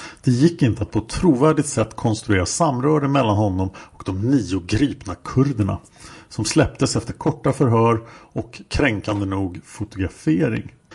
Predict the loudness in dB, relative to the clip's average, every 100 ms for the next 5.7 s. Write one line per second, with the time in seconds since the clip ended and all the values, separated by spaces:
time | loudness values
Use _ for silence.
0 | -20 -2 2 2 2 2 4 4 4 4
1 | 4 2 2 0 0 0 2 4 4 2
2 | 0 0 -2 -4 -6 -6 -10 -12 -20 -20
3 | -8 2 4 4 2 -2 -2 2 4 4
4 | 2 -2 -6 -10 -8 -2 0 -2 -6 -6
5 | -8 -6 -8 -4 0 2 0